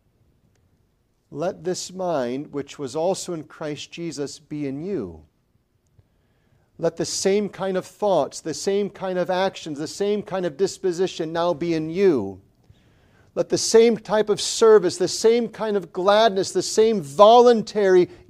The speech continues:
giving of oneself to the improvement of others, to no gain of your own, let that be in you.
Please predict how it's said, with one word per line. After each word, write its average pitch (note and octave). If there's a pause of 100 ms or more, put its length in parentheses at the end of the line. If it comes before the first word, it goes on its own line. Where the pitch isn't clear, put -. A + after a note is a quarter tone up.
giving B3
of A3+
oneself A3+ (180)
to G#3
the G#3
improvement C4
of A3
others, G#3+ (200)
to A3
no B3
gain C4
of A#3
your G#3
own, C3+ (420)
let F3
that F#3
be F3
in E3+
you. F3